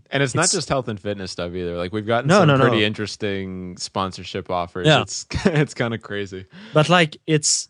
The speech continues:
Speaker 2: for example, like, someone, I will just give an example. Uh, someone wanna sponsor us, but he, he sell pillow,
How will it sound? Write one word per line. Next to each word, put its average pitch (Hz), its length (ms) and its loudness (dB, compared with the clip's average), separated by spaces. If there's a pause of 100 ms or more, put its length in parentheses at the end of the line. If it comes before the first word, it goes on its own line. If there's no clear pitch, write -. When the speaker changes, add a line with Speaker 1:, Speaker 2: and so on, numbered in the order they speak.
(120)
Speaker 2:
for 139 220 -2
example, 139 520 2
like, 117 240 2
someone, 143 880 2 (280)
I 135 100 4
will 127 140 6
just 117 240 2
give 113 180 2
an 110 80 -2
example. 107 380 -2
Uh, 113 500 4 (100)
someone 147 320 4
wanna 127 320 4
sponsor 139 500 2
us, 135 260 4
but 123 260 2
he, 123 480 2 (160)
he 139 60 2
sell 127 280 4
pillow, 117 440 2